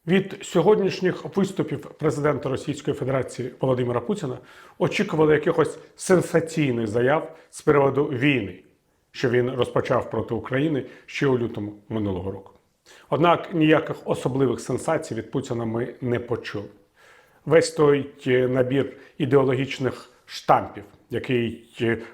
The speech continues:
пропонувався слухачам, е, Путіна навіть, е, напередодні цієї війни, знову був, е, повторений у різних варіаціях. Однак є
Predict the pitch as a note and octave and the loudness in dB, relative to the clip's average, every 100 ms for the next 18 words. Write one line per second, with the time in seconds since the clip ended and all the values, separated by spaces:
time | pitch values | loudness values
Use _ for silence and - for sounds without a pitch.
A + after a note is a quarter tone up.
0 | - C#3 C#3+ C#3 C#3 C3 - A2 - B2+ | 0 0 2 2 2 2 -2 -14 -8 -6
1 | C3 B2 C3 A2+ A2 A2+ A#2+ A#2+ C#3 B2+ | -2 -2 0 -2 -2 -4 -2 -2 -2 -2
2 | B2 A#2+ - - D3+ C#3+ C3 B2 - - | -4 -4 -8 -8 0 0 0 -4 -8 -10
3 | - C#3 - - D3 C#3 C3+ C3 C#3 F3 | 0 0 0 -4 -2 0 2 0 2 0
4 | A#2 A2+ - _ _ - C3 A#2+ G#2+ G2+ | -2 -8 -14 _ _ -6 0 2 2 0
5 | G2 F#2 - _ _ - A#2 D3+ F3 D3 | -2 -6 -14 _ _ -12 0 2 4 2
6 | C3 C#3+ C#3+ - C3 B2+ B2+ C3 - C3+ | 2 -2 -4 -8 0 0 2 -2 0 0
7 | B2 B2 A#2+ C#3+ A#2+ A#2 A2 G2+ G#2+ - | 2 0 -4 -4 -2 0 -2 -4 -14 -16
8 | _ A2 G#2 F#2 - - _ _ _ _ | _ -4 -2 -2 -8 -20 _ _ _ _
9 | _ _ _ _ _ - - - - D3+ | _ _ _ _ _ -20 -20 -18 -4 2
10 | G#3+ G#3+ - - _ - C3+ F3+ F3+ | 2 2 -8 -20 _ -6 4 4 4